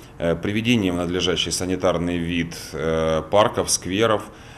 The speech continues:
Э, мы также планируем провести два общегородских субботника. Один будет, э, посвящен наведению санитарного порядка, а второй будет, э, посвящен высадке зеленых насаждений.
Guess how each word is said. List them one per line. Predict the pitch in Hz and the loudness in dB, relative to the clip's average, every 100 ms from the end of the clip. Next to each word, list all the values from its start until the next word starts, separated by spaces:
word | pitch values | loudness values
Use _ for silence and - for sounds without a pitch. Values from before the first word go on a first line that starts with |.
| - | -4
Э, | 87 87 | -2 0
мы | 104 | 2
также | 117 110 | 2 2
планируем | 113 110 110 101 98 92 | 0 0 2 2 2 2
провести | 92 92 - 92 | 2 0 -2 -4
два | 82 98 | 0 2
общегородских | 92 - 80 85 85 - 113 | 2 0 -2 -2 -2 -2 -4
субботника. | - 104 98 98 92 85 85 82 78 - | -2 -2 0 -2 -2 -2 0 0 0 -6
Один | 82 87 87 | -6 -2 -2
будет, | 82 85 85 - | -2 -2 -4 -4
э, | 65 82 | -4 -2
посвящен | 85 82 90 87 90 85 82 | -2 -4 -2 -2 0 0 0
наведению | 85 85 85 82 80 | -2 -2 -2 0 -2
санитарного | - 85 117 123 117 104 | -4 -2 0 0 0 0
порядка, | - 95 90 - | 0 0 0 -2
а | 76 | -6
второй | - 92 95 | -2 -2 0
будет, | 82 80 - - - | -2 -4 -6 -16 -6
э, | - | -4
посвящен | 87 82 87 - 90 | -2 -4 -4 -4 -2
высадке | 85 87 82 82 | -2 -4 -6 -4
зеленых | 82 80 78 76 | -2 -2 -4 -6
насаждений. | 80 80 71 73 65 | -6 -6 -6 -8 -8